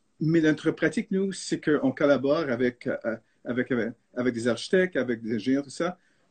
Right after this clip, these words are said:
pour faire des grands plans maîtres. Et notre focus, nous, c'est vraiment sur l'espace urbain, en fin de compte. Alors, c'est sur l'espace public. Euh, et puis, sur les premiers, euh, quinze mètres d'un bâtiment. Alors, c'est vraiment ça, ben, qui nous intéresse beaucoup. Le reste,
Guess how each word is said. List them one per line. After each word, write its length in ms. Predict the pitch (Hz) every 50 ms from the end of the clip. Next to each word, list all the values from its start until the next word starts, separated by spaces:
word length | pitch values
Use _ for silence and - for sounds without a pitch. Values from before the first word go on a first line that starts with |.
| _
pour 180 | - 185 170 170
faire 220 | - 185 170 151
des 160 | 135 131 123 113
grands 220 | 127 143 147 147
plans 220 | - - 135 120
maîtres. 320 | 135 160 196 220 - - - -
Et 100 | 151 160
notre 280 | 160 165 - - - 135
focus, 400 | - - 165 - - 220 - 185
nous, 120 | 180 190
c'est 160 | 180 - 143
vraiment 400 | 131 143 147 147 156 156 165 160
sur 480 | 147 - - - 151 147 147 143 131 131
l'espace 500 | 127 127 123 - - 143 135 127 - -
urbain, 260 | 113 101 - 110 104
en 20 |
fin 120 | - - 104
de 60 | -
compte. 180 | - 104 - - _ _ _ _
Alors, 180 | - - 135 131
c'est 100 | - 143
sur 120 | 135 - 147
l'espace 340 | 131 - - 143 127 - -
public. 440 | - 113 101 101 90 - - - _ _ _ _ _ _ -
Euh, 220 | 127 123 120 120 -
et 100 | 151 139
puis, 140 | - - 143
sur 200 | - - 151 135
les 100 | 135 127
premiers, 720 | - - 165 165 170 170 165 165 170 165 160 156 147 131
euh, 180 | 123 120 120 113 - _ _ _ _ _ _ _ _ - 127 -
quinze 320 | - - 165 151 147 131 135
mètres 320 | 143 143 147 139 - 131
d'un 140 | 117 127 117
bâtiment. 480 | 117 120 113 113 - 120 107 95 - _ _ _ _
Alors, 160 | - 120 123 123
c'est 120 | 120 123
vraiment 240 | 117 135 143 139 139
ça, 140 | - - 165
ben, 120 | 143 127
qui 120 | - -
nous 120 | 131 113 131
intéresse 420 | 127 123 - 139 123 123 123 117
beaucoup. 300 | 117 113 110 - 110 104 - _ _ _ _
Le 140 | - 143 151
reste, 580 | 185 - 185 196 214 208 - - - - -